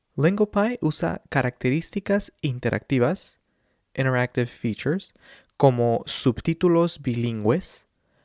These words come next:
tarjetas didácticas, flashcards, y cuestionarios, quizzes, para ayudarte a aprender nuevas palabras y conceptos gramaticales en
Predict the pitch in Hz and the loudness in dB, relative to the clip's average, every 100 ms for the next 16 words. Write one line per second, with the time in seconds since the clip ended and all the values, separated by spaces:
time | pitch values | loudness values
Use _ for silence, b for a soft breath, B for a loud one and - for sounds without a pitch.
0 | _ - 120 110 - 170 - 170 156 - | _ 0 2 2 0 -2 0 -2 -2 -8
1 | - 131 120 123 139 - 135 185 226 - | -6 -2 0 0 0 -2 -2 -2 -2 -6
2 | - _ - 95 - - 135 208 - - | -18 _ -4 -2 -2 -2 0 -2 -6 -12
3 | b b b 185 208 - _ _ - 165 | b b b -2 -2 -6 _ _ 0 4
4 | 175 - - - 185 180 220 156 101 - | 4 2 -6 -2 -2 0 -2 -2 -4 -6
5 | - - 165 160 123 - - _ b b | -14 0 4 4 2 -6 -12 _ b b
6 | b b - 139 127 127 127 127 143 170 | b b 4 6 6 4 2 0 2 2
7 | 190 - 214 - 151 127 113 - 120 117 | 0 -2 -2 -2 0 2 0 0 -4 0
8 | 135 139 139 127 120 139 175 - 190 135 | 0 0 -4 -2 2 4 2 0 2 4
9 | 117 123 175 - - - 185 202 _ - | 4 2 -2 -8 -14 -4 -2 -2 _ -2
10 | 113 110 - 196 - 190 185 139 123 107 | 0 0 0 0 0 0 0 -2 0 0
11 | 131 135 - 110 107 180 - _ 156 131 | 0 -2 0 2 2 -2 -6 _ -2 -2
12 | 131 | -6